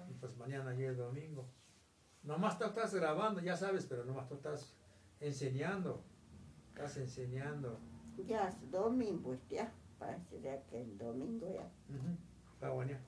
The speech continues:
Speaker 1: mañana pues.
Speaker 2: Ca-, ca-, hambre va el lunes ya. A ver, ah, que chica no allá para decir ya que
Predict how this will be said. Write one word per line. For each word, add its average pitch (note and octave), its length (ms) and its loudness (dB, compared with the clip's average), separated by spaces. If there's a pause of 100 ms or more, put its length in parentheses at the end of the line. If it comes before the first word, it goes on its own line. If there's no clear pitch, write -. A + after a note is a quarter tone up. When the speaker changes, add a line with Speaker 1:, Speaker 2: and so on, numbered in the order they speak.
(420)
Speaker 1:
mañana B2+ 340 -4
pues. B2+ 140 -8 (840)
Speaker 2:
Ca-, C#3+ 440 2
ca-, D#3 480 6 (380)
hambre B3 340 8
va G#3+ 160 10
el F#3+ 120 4
lunes A#3+ 360 4
ya. A#3 240 8 (720)
A F#3 100 4
ver, F3 200 4
ah, G3+ 160 4
que F#3 120 0
chica - 280 -4
no D3+ 160 -2
allá D3+ 380 -2
para D3 140 0
decir C3 360 -2
ya D#3 220 -2
que - 220 -8